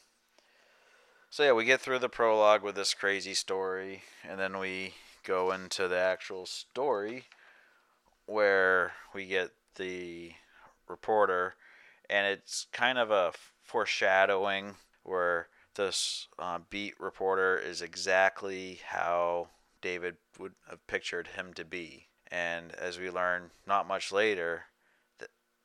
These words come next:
that's how a lot of these monsters appear, or even before, where the, with the girl that,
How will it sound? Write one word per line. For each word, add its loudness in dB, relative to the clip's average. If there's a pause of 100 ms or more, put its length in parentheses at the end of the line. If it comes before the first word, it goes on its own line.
(120)
that's 0
how 2
a -12
lot 4
of -2
these -10
monsters -6 (520)
appear, -6
or 0
even -6
before, 2
where -2
the, -4 (120)
with -12
the -8
girl 0
that, -6